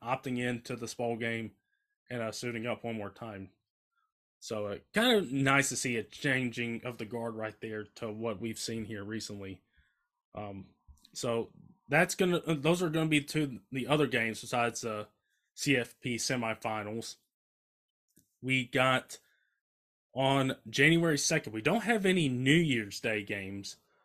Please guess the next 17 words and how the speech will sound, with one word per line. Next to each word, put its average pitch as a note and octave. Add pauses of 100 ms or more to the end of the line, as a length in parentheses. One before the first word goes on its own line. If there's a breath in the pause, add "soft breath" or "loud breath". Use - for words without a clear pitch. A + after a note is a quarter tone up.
(580)
with, A2
uh, G#2
New A2
Year's B2
Day B2
being A#2
on A2
Sunday, A2
but G2+ (560)
we B2+
got D#3+
some D3+
N D3
F C#3
L C3
action B2
to G#2+